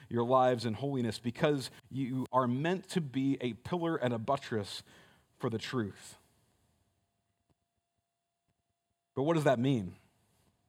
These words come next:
What does it mean to be a pillar and a buttress for the truth? Well, when the church is functioning as it should, when Christians behave how God has recreated us to behave, by meeting together and worshiping and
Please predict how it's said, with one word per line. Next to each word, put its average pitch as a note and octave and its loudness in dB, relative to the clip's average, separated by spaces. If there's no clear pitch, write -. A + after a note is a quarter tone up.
What D#3 -10
does C#3+ -4
it A#2 -6
mean B2+ 2
to A2 -4
be A2 0
a F#2 -6
pillar B2 -2
and G2+ -4
a F#2+ -6
buttress G#2+ -6
for - -14
the F2+ -10
truth? - -10
Well, C3+ 0
when D#3+ 4
the C#3+ 2
church G3 0
is E3 -2
functioning F#3+ 0
as C#3+ 4
it A2+ -8
should, D#3+ 0
when B2+ 0
Christians E3 -2
behave C3+ 0
how E3 6
God D#3+ 6
has D3 0
recreated C#3+ 2
us A2+ -2
to C#3+ 0
behave, A2+ 2
by D3+ 6
meeting F3 0
together D#3+ 0
and B2 -2
worshiping D3+ 0
and A#2+ -2